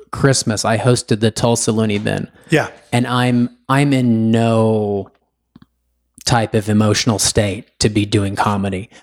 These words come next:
Speaker 1: but I had already agreed to it. And Terry, you know, I'm not gonna say no.
Speaker 2: Yeah.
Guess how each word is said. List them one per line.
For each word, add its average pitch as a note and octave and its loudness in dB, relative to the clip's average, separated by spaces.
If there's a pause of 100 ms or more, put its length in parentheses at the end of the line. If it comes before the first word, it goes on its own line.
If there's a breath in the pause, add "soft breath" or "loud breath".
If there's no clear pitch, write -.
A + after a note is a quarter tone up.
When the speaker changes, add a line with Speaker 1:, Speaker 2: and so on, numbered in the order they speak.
Speaker 1:
but C3+ 2
I A#2+ 0
had A#2+ 0
already B2 2
agreed C3+ 0
to A2+ 0
it. A2+ 0
And A2 0 (100)
Terry, A#2+ 0
you A2+ 0
know, A2 -4
I'm A2+ 2
not G2 0
gonna G#2+ -2
say A2+ 0
no. A2 0
Speaker 2:
Yeah. C#3 2